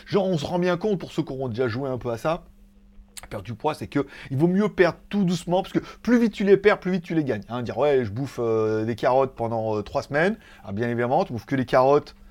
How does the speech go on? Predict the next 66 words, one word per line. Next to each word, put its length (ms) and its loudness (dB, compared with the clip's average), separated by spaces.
dans 260 -8
la, 100 2
euh, 300 -2
croquée, 360 -2
hein, 160 -6
pas 120 -4
dans 140 -6
ton, 300 -12
et, 220 10
euh, 320 12
bah, 140 2
vous 180 0
allez 80 0
perdre 180 -4
du 120 0
poids, 240 10
mais, 240 6
euh, 160 6
au 80 4
bout 100 0
d'un 80 2
moment, 220 2
vous 80 0
allez 100 4
reperdre 380 2
aussi, 220 -4
dès 200 -2
que 60 0
vous 80 0
aurez 100 4
fini 240 -2
de 60 0
bouffer 180 2
les 60 4
carottes, 220 6
vous 60 0
allez 60 -2
bouffer 140 -6
autre 100 -4
chose, 120 0
vous 60 -2
allez 80 0
reprendre 300 -6
des 80 -6
kilos 320 2
aussi 300 2
rapidement, 600 0
ou 100 -2
alors 300 4
vous 60 -4
allez 80 2
voir 140 0
décontracter, 520 -4
vous 80 -2
allez 120 4
dire, « 60 -12
Ah, 160 -16
je 60 -20
vous 60 -4
fais 120 -2
un 60 2
peu 140 4
plaisir », 520 0
et 60 -2
c'est 140 -4
mort. 180 -8